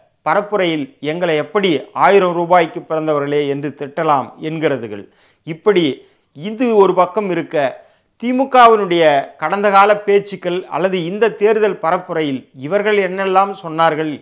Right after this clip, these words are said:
என்பதும் ஒரு சாரார் விமர்சனமாக வைக்கிறார்கள். உதாரணத்துக்காக, இதே காளியம்மாளை இந்த திமுகவை சார்ந்தவர்கள்தான் கருவாட்டுக்காரி என்று விமர்சித்தார்கள்.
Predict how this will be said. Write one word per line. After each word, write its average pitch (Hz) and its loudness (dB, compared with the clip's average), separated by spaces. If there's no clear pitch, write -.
என்பதும் 220 2
ஒரு 180 -2
சாரார் 175 2
விமர்சனமாக 156 -4
வைக்கிறார்கள். 113 -8
உதாரணத்துக்காக, 151 2
இதே 208 4
காளியம்மாளை 175 0
இந்த 208 -2
திமுகவை 214 -2
சார்ந்தவர்கள்தான் 165 -2
கருவாட்டுக்காரி 185 0
என்று 175 -6
விமர்சித்தார்கள். 135 -8